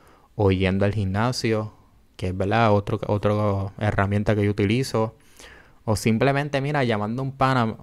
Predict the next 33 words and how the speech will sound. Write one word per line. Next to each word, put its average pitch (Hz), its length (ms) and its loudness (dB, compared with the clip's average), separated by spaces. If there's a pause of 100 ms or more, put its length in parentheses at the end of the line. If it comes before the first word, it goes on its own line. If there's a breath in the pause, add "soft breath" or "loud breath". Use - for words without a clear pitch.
(240)
o 113 120 -2
una 123 220 0
amiga 131 540 2
o 101 200 0
quien 107 220 -4
sea, 117 480 2
alguien 113 300 0
de 127 100 0
confianza, 127 680 0
y 104 60 2
dice, 110 180 0
"Mira, 113 240 4
Brocky", 113 480 2 (120)
o 104 160 2
"Mira, 110 600 4 (240)
loca, 113 540 4 (880 loud breath)
necesito 101 440 0
hablar, 123 180 6
me 135 80 2
está 120 200 2
pasando 120 520 2
esto", 120 480 0 (360 loud breath)
y 101 140 -2
se 98 240 -2
habla. 98 520 2 (760 soft breath)
Pero 107 220 4
nunca 131 580 4
una 135 220 0
buena 131 220 0
opción 127 340 -2
quedarse 104 460 0
con 110 220 0
eso 101 380 0